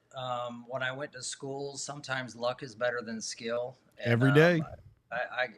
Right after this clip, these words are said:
Speaker 1: you know, both in combat too, I got lucky on more than one occasion when, you know, I shoulda got schwacked, but, um, uh, it, fortunately things worked out for me, but, you know,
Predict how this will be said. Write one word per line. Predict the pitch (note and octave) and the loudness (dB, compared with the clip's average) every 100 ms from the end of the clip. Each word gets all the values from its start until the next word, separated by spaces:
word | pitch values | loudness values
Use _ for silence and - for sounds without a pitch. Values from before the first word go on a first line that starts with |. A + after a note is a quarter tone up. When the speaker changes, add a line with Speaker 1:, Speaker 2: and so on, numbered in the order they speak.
| - | -14
Speaker 1:
you | C3+ | -8
know, | A2+ A2 | -6 -4
both | A#2+ C#3 | -4 -6
in | C3 | -8
combat | A#2 B2+ B2 A#2+ G#2+ | -4 -4 0 0 0
too, | - B2+ A#2 A2+ A2+ | -4 -6 -6 -6 -4
I | |
got | A#2+ A2 _ | -4 -6 _
lucky | A#2 A#2+ A#2 A#2 A2+ | -4 -4 -4 -12 -12
on | A#2 | -10
more | A#2 A#2+ | -2 0
than | A#2+ A2+ | 0 -2
one | A#2+ | -4
occasion | A2+ B2 B2 A2 A#2 A#2 | -4 -6 -6 -6 -8 -6
when, | A#2 G#2+ - - | -6 -6 -10 -14
you | A2 | -4
know, | |
I | G#2+ | -2
shoulda | A2 B2 | -2 -6
got | A2+ A2 | -4 -4
schwacked, | G#2+ - A#2+ A2+ - G#2+ | -2 -2 0 0 -2 -4
but, | A2 A2 | 0 2
um, | A2 A2 A2 G#2 _ _ _ _ _ _ _ | 0 -2 -6 -12 _ _ _ _ _ _ _
uh, | - A2+ A2 G#2 G#2 G#2+ - _ _ _ _ _ _ _ _ _ _ _ _ _ _ _ _ - | 2 4 4 2 2 -2 -6 _ _ _ _ _ _ _ _ _ _ _ _ _ _ _ _ -10
it, | F3 - | -10 4
fortunately | G3 G3+ F#3 E3+ | 8 8 8 4
things | E3+ E3 B2+ | 4 2 4
worked | D3 C#3+ | 4 6
out | C3 C3+ - | 6 6 4
for | C3+ | -6
me, | A#2 B2 | -6 -6
but, | A#2+ A#2+ - _ _ _ _ | -4 -4 -6 _ _ _ _
you | F#3+ | 0
know, | F3+ E3+ E3 | 4 6 4